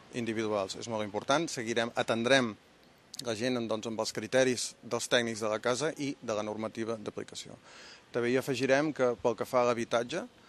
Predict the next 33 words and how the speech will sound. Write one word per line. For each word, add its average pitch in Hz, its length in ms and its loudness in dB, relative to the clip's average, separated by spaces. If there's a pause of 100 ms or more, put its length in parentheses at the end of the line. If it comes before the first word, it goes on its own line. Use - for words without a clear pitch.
(580)
seguirem 123 460 4
treballant 127 500 4
per 127 200 6
aconseguir 117 500 -4
més 120 260 0
recursos, 123 540 -6
per 120 100 -2
aconseguir 113 380 -4
més 110 180 -6
pisos. 131 380 -6
Avui 117 180 -2
l'Ajuntament 113 460 -4
de 110 80 -4
Figueres, 110 380 -6
si 113 60 -8
no 107 120 -2
recordo 107 320 -4
malament, 104 420 -2
en 101 140 -8
té 98 100 -4 (180)
disset, 117 500 -2 (120)
eh, 98 100 -8 (200)
disset 110 320 -6
pisos, 135 400 -4
però 123 300 0 (140)
treballarem 117 520 2
per 120 100 -2
una 113 140 0
aplicació 113 400 -4
també 117 240 -4
estricta 107 500 -8 (160)
de 104 220 -4
la 101 140 -2